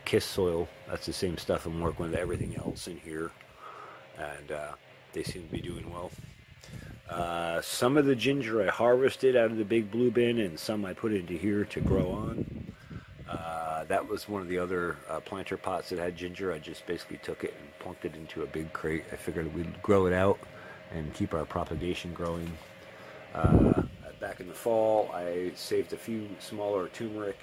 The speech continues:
to grow out. Those are in this crate. That soil was super wet.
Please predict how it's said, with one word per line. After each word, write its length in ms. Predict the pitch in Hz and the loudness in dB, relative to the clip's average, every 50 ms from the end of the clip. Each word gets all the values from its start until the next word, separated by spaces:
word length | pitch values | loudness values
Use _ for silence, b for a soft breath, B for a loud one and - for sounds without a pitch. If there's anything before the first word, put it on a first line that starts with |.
| - - - | -16 -12 -12
to 80 | 101 | -10
grow 280 | 95 - 104 101 98 95 | -4 0 2 2 2 2
out. 240 | 92 92 95 - - - - - | 2 0 -2 -2 -4 -10 -8 -4
Those 200 | 87 87 85 87 | -4 -4 -2 -2
are 140 | 90 82 80 | -2 -4 -4
in 120 | 78 85 | -4 -6
this 140 | 87 85 - | -8 -10 -10
crate. 360 | - - - 90 87 85 - - - B B B B B B B B - - - | -8 -6 -4 -4 -4 -4 -6 -10 -16 B B B B B B B B -20 -8 -4
That 220 | - 95 92 - - | -4 -4 -2 -4 -8
soil 380 | - - 117 104 95 87 82 | -6 -4 -2 0 0 0 -2
was 220 | 76 73 67 - - | -2 -6 -8 -10 -10
super 500 | - - - - 101 95 - - 87 82 | -12 -12 -8 -6 -6 -6 -4 -4 -4 -2
wet. 340 | 80 80 82 82 76 - | -2 -2 -2 -2 -4 -4